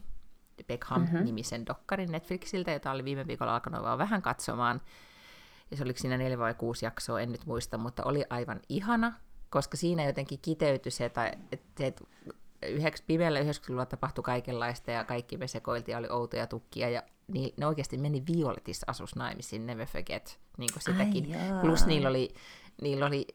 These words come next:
Speaker 1: valtaistuimet siellä häissä, eikä kumpikaan osannut siinä dokumentissa
Speaker 2: Tietysti.
Speaker 1: selittää, että miksi niin tapahtui. Ne oli vaan silleen, että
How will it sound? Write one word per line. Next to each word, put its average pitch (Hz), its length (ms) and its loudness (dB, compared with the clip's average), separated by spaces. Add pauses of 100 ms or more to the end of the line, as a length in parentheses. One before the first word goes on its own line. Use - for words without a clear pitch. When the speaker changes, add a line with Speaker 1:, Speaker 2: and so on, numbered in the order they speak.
(380)
Speaker 1:
valtaistuimet 120 760 4
siellä 117 200 0
häissä, - 480 -2
eikä 139 180 4
kumpikaan 139 440 6
osannut - 280 2
siinä - 240 0
dokumentissa - 420 6
Speaker 2:
Tietysti. 175 180 4
Speaker 1:
selittää, 120 340 0
että 120 160 -2
miksi 131 320 0
niin 113 160 -4
tapahtui. 120 500 0
Ne 120 80 2
oli 110 120 0
vaan - 200 12
silleen, - 280 6
että - 120 -6